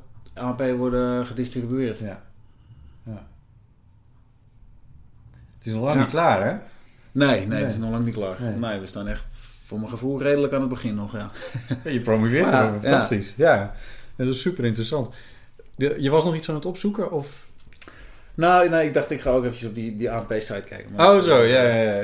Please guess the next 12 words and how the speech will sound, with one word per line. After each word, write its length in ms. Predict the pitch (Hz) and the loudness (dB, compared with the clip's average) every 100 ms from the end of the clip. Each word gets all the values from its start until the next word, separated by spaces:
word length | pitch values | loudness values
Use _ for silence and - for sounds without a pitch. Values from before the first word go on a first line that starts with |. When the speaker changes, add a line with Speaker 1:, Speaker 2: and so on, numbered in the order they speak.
| 110 | 0
Speaker 2:
ja. 180 | 123 104 | 0 0
Speaker 1:
dat 100 | 113 | -4
maakt 160 | 107 | -8
niet 140 | 101 92 | -8 -10
uit. 120 | 92 | -6
Speaker 2:
Ja. 280 | 123 113 104 - - - - | -4 -4 -6 -16 -20 -20 -14
Ja, 80 | - | -6
het 100 | 123 | -4
was 120 | 147 - | -6 -2
grappig, 260 | 170 151 | -2 -2
want 120 | 139 | -4
laatst 500 | 135 151 160 - - | 0 0 0 -6 -16